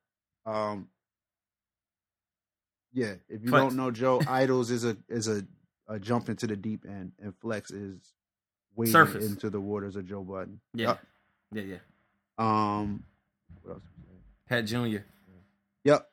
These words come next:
Speaker 1: Pat Junior. Go ahead.
Speaker 2: There's a Cooler Way, featuring the Deep End. Check that
Speaker 1: And
Speaker 2: out.
Speaker 1: I'ma,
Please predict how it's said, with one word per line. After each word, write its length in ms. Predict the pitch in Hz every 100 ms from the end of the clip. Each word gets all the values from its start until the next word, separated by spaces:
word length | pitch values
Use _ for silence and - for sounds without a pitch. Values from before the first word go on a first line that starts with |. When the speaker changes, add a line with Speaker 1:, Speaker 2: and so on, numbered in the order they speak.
| -
Speaker 1:
Pat 200 | - 123
Junior. 340 | 110 110 98 104 _ _ _ _ _
Go 80 | 113
ahead. 200 | 110 98 - _ _ _ _
Speaker 2:
There's 320 | - 120 147 131
a 60 |
Cooler 300 | 107 160 143
Way, 280 | 131 117 98 - - - _ _
featuring 340 | - 127 - 113
the 60 |
Deep 280 | 98 113 -
End. 200 | 101 92 - _ _ _ _ _
Check 200 | - 127 123
that 120 | 113
Speaker 1:
And 100 | 107 -
Speaker 2:
out. 40 |
Speaker 1:
I'ma, 200 | 110 107